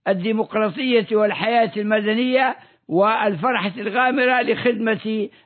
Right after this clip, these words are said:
اللغة العربية وخدمة هذا الدين الحنيف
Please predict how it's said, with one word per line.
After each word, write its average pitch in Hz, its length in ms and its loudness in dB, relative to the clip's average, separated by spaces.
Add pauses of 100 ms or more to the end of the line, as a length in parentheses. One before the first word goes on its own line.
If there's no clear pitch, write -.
(120)
اللغة 226 400 0
العربية 208 540 2
وخدمة 214 440 0 (120)
هذا 220 260 2
الدين 208 360 -2
الحنيف 202 540 2